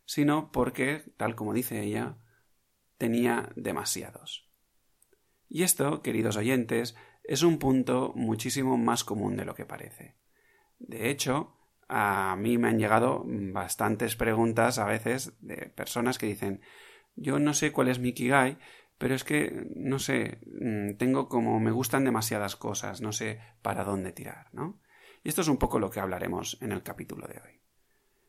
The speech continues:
De todo esto, de aquí nace el concepto multipotencial. Bueno,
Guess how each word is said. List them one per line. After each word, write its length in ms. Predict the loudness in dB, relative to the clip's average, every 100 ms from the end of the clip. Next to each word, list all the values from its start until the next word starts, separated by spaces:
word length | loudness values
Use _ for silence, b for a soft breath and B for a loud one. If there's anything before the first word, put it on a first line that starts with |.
| _ _ _ _ _ _ -16
De 180 | -2 0
todo 200 | 4 4
esto, 500 | 4 4 6 6 6
de 80 | 4
aquí 220 | 2 2
nace 200 | 2 2
el 100 | 0
concepto 720 | 0 0 -2 2 4 4 2
multipotencial. 1120 | 2 2 2 -2 -6 -8 -12 -10 -8 -8 -10 -14 _ _ _
Bueno, 400 | 4 4 4 -2